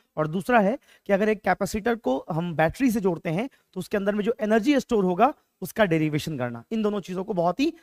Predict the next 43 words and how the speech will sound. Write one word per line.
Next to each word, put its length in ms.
कम 120
समय 180
में 120
देखने 240
वाले 200
हैं। 140
तो 320
चलिए 240
शुरू 220
करते 260
हैं 80
आज 140
की 100
वीडियो 240
को। 160
देखिए, 260
आज 260
हम 120
लोग 220
इस 280
टॉपिक 300
को 120
सबसे 240
पहले 220
एक 160
प्रॉब्लम 360
के 80
through 200
समझने 320
का 80
काम 220
करेंगे। 300
क्वेश्चन 760
कह 160
रहा 220
है 180
हमारे 260
पास 280
कि 220
define 460
parallel 400
plate 280
capacitor, 460